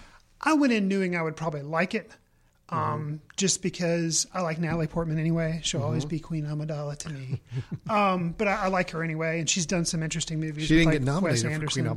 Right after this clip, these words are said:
Speaker 2: Amidala.
Speaker 1: No, she didn't,
Speaker 2: <laughs>
Speaker 1: shockingly. Um, but I like her anyway, and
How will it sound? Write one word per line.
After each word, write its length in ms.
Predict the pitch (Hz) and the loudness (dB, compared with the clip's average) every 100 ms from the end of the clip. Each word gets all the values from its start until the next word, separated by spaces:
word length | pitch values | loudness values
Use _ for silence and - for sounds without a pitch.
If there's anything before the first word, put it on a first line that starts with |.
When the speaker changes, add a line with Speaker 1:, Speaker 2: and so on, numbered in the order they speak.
| 110 | -4
Speaker 2:
Amidala. 140 | 117 | -6
Speaker 1:
No, 60 | - | -4
she 180 | - 233 | -2 0
didn't, 400 | 262 240 160 131 | 0 -2 -4 -4
Speaker 2:
<laughs> 0 | |
Speaker 1:
shockingly. 640 | - 190 - 175 143 139 - - - - - | -4 0 -2 -2 -4 -4 -8 -6 -8 -8 -2
Um, 400 | 214 196 175 147 - - - - - - _ - - _ | 2 4 2 -6 -14 -20 -20 -20 -20 -20 _ -20 -20 _
but 420 | 254 262 233 - - - - _ - | 2 2 2 -8 -20 -20 -20 _ -2
I 80 | |
like 240 | 254 240 240 | 2 2 2
her 120 | 196 | -2
anyway, 500 | 185 202 226 226 196 - | 0 -2 -4 -6 -10 -8
and 640 | 208 196 190 185 175 175 | -4 -2 -2 -2 -2 -4